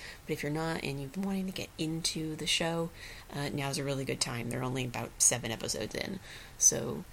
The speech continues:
good time to go. Start that out. Hopefully Devin, uh, might be some kind of an inspiration to you, because she's inspiring to me, and she's also super awesome and cool, and that's pretty much all I need as a prerequisite to be on the show.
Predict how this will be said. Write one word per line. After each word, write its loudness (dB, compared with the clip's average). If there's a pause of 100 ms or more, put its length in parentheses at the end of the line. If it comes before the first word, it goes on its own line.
good 10
time 8
to 6
go. 2 (680)
Start -2
that 2
out. -2 (500)
Hopefully -2
Devin, 0
uh, -2 (440)
might -4
be -2
some 4
kind 0
of 0
an 2
inspiration -2
to -4
you, -6
because -2
she's -2
inspiring -2
to -8
me, -6
and -6
she's 2 (460)
also 0
super 2
awesome -2
and -4
cool, -6 (140)
and -2
that's 0 (100)
pretty 0
much 0
all 0
I 2
need 0 (220)
as 0
a 0
prerequisite 0 (160)
to 2
be -6
on -8
the -4
show. -2